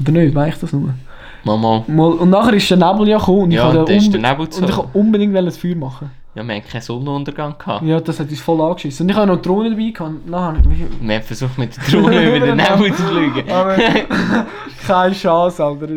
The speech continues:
Speaker 1: ist absolut... Ja,
Speaker 2: Noch
Speaker 1: Bus.
Speaker 2: sind wir
Speaker 1: Aber
Speaker 2: auf Steinbock
Speaker 1: ja,
Speaker 2: gegangen,
Speaker 1: genau.
Speaker 2: also Fotojagd. <laughs>
Speaker 1: Und dann haben wir noch Steinböcke gesehen, noch recht viel eigentlich.
Speaker 2: Ja, zuerst im Nebel und am nächsten Morgen auch nochmal.
Speaker 1: Ja,
Speaker 2: Und
Speaker 1: die
Speaker 2: in der Nacht sind wir etwa zweimal aufgegangen, schauen, ob der Nebel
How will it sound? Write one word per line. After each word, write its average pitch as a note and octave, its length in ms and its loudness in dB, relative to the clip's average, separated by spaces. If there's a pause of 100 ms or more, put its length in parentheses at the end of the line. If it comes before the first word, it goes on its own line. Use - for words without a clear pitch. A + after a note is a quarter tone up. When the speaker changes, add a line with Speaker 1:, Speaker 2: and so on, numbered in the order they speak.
Speaker 1:
ist - 80 -18
absolut... D#3+ 480 -10 (1000)
Ja, C3+ 120 -8
Speaker 2:
Noch B2+ 100 -10
Speaker 1:
Bus. C3+ 120 -12
Speaker 2:
sind A2+ 140 -10
wir G#2 80 -4
Speaker 1:
Aber E3 120 -2
Speaker 2:
auf F3 80 -6
Steinbock B2 500 -6
Speaker 1:
ja, B2+ 120 -2
Speaker 2:
gegangen, A3 300 -2
Speaker 1:
genau. G#3+ 200 0
Speaker 2:
also A2 420 -4
Fotojagd. A#2+ 720 -6 (220)
<laughs> F#3 200 -18
Speaker 1:
Und G3+ 100 -4
dann A3+ 120 0
haben A#3+ 120 0
wir A3 60 -2
noch G3 100 -4
Steinböcke G#3+ 520 -8
gesehen, F3 180 -10
noch D#3+ 120 -6
recht - 200 -12
viel D#4+ 240 -12
eigentlich. C#3 460 -12 (600)
Speaker 2:
Ja, F#2+ 160 -12
zuerst - 320 -8
im G#2+ 120 -8
Nebel A2 280 -4
und A2+ 180 -10
am G#2+ 140 -4
nächsten A2 340 -8
Morgen G#2+ 260 -4
auch G#2 120 -8
nochmal. A2 360 -4 (240)
Speaker 1:
Ja, D3+ 100 -4
Speaker 2:
Und D3 100 -8
Speaker 1:
die A2 100 0
Speaker 2:
in G#2+ 40 -4
der A2+ 80 -6
Nacht A#2 260 -2
sind A#2+ 140 -6
wir A#2 80 -4
etwa A#2 180 -8
zweimal A2+ 380 -6
aufgegangen, A2 460 -8
schauen, A2 160 -6
ob A2 280 -8
der G#2+ 100 -8
Nebel A#2+ 400 -6